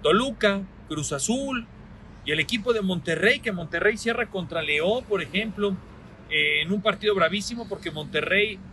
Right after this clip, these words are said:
eh, que León tiene que seguir buscando esa calificación, esa última oportunidad.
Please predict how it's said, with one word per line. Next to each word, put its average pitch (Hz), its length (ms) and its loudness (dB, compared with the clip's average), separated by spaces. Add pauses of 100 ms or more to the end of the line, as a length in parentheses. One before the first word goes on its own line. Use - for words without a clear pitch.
(220)
eh, 151 420 0
que 156 100 -4
León 180 200 2
tiene 208 180 -2
que 160 120 -6
seguir 185 300 -6
buscando 175 600 0 (360)
esa 165 420 2
calificación, 151 800 -2
esa 180 160 -2
última 180 360 -4
oportunidad. 143 640 0